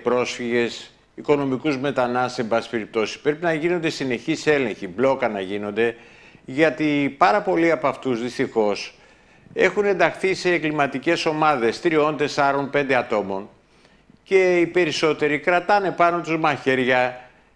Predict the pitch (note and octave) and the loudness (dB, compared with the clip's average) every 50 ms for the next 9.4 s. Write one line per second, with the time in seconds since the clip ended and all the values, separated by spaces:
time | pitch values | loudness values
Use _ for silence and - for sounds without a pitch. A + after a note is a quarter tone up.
0 | _ _ _ - - - E3+ E3 D3+ C#3+ C#3 C#3 C#3 C#3 C#3+ C#3+ C#3 C#3 C3+ C3 | _ _ _ -16 -4 0 2 2 4 4 2 2 2 2 2 2 4 4 4 2
1 | C3 C3+ C#3+ C#3+ C#3 C#3 C3+ C3+ C3+ C3 B2 - - - - _ _ _ _ _ | 4 4 6 4 4 2 0 -2 -2 -4 -4 -6 -10 -16 -18 _ _ _ _ _
2 | - - - F3+ F3 F3 E3 D#3+ D#3 D3 C#3 C3+ C3 B2 - - C3 B2+ B2+ B2 | -6 0 4 4 4 4 4 2 2 2 2 0 0 -2 -2 0 0 2 2 2
3 | B2 A#2 - - - - _ _ _ _ _ _ _ _ _ _ - G3+ F#3 F3+ | 0 -2 -6 -12 -18 -20 _ _ _ _ _ _ _ _ _ _ -2 -2 -2 -2
4 | G3 F#3 G3+ A#3 A3+ A3 A3 G#3+ G#3 G#3 G3+ G3 F#3+ F#3 E3 E3+ F#3 F#3 F#3 F3+ | -2 -2 0 2 2 2 2 2 2 2 2 2 2 0 0 -2 -2 0 0 2
5 | F3+ F3+ F3 D#3+ D#3 D#3+ D#3+ - - G#3+ G3 F#3+ F#3+ F#3 F3+ E3 F3+ F#3+ F3+ - | 2 2 0 -2 -4 -8 -10 0 4 4 4 4 4 2 0 2 2 2 2 2
6 | E3+ E3+ D3+ - - E3 D#3+ D#3 D#3 D3+ D3 C#3+ C3+ C3 - - F#3 G3 G3 G3 | 2 0 0 2 2 2 4 4 2 0 0 -2 -4 -2 0 2 2 2 2 0
7 | - - G3 E3+ D#3 E3+ F3+ D3+ F3 F3+ E3+ D#3+ D#3+ D#3 D3+ C#3+ C#3 C3+ C3 A#2+ | 0 -2 -2 -2 0 0 0 0 2 2 2 2 0 0 0 0 2 0 0 -2
8 | - - B2 A#2 A#2 B2 C3+ B2 - A#2+ A2 G2+ A#2+ A#2 A2 - - F#3+ F3+ F3+ | -4 -6 -8 -6 -2 -2 -2 0 0 -2 -4 -2 -2 -2 -2 -2 -2 -2 0 2
9 | G3 F#3 F#3 F#3 F3+ E3+ F3+ | 2 2 2 2 2 0 -2